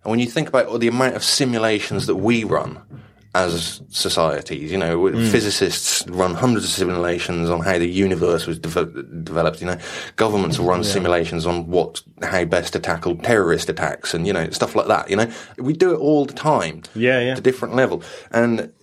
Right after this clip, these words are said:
Speaker 1: he's saying that, uh, technological civilizations could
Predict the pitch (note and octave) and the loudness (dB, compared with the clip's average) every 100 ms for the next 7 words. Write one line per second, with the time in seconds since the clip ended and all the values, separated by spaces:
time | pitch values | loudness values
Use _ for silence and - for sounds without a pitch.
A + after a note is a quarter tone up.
0 | _ C3 D3+ C#3+ D3 C3 G#2+ F#2+ - G#2+ | _ -2 0 2 2 2 2 -2 -2 -12
1 | - F#2+ C3 B2 - - E3 C#3+ C3 A#2+ | -14 -12 -12 -12 -16 -6 -2 4 4 2
2 | A#2 A#2 - A2+ G#2 A2 - G2+ - - | 0 0 2 2 4 2 0 -8 -6 2
3 | F3 E3+ - | 4 4 2